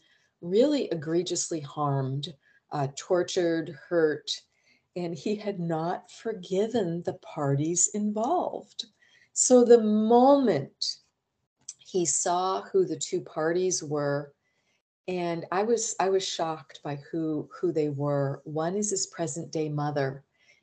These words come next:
and he has an amazing relationship with his mother, but it's very complex. And I thought, "Well, that actually makes sense because they evidently had a contract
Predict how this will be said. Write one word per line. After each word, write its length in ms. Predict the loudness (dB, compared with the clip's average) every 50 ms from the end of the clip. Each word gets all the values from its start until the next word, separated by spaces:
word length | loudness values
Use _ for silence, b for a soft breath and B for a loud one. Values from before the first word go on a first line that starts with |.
| _ _
and 100 | -2 2
he 80 | 4 4
has 180 | 4 4 2
an 100 | 0 0
amazing 920 | 0 0 0 -2 -2 0 4 6 8 8 8 6 6 4 0 -2 -2 -2 -4
relationship 640 | -2 0 0 0 0 -2 -6 -6 -8 -8 -10 -8 -10
with 120 | -8 -6
his 220 | -6 -6 -6 -6 -4
mother, 320 | -4 -4 -2 -2 -2 -2
but 160 | -2 -2 -2
it's 180 | -2 -4 -4 -8
very 420 | -4 0 2 2 2 2 -2 -4
complex. 1300 | -4 -8 -10 -8 -8 -8 -8 -10 -12 -8 -4 -4 -4 -4 -6 -10 _ _ -6 2 4 4 4 4 b b b b b b b -8
And 140 | -6 -4 -2
I 120 | -4 -4 -4 -6
thought, 300 | -8 -8 -8 -8 -8 -8
"Well, 280 | -6 -4 -4 -4 -4
that 200 | -6 -6 -6 -4
actually 420 | -4 -4 -4 -6 -6 -4 -2 -2 -2
makes 280 | -2 -4 -4 -4 -4
sense 400 | -2 0 0 0 0 0 -4 -6
because 320 | -6 -6 -6 -4 -6 0 2
they 160 | 4 6 6
evidently 400 | 6 6 4 2 0 0 -2 -6 -4
had 180 | -4 -6 -6
a 40 | -8
contract 880 | -12 -10 -6 -4 -4 -4 -4 -2 0 2 2 2 2 -2 -8 -14 -16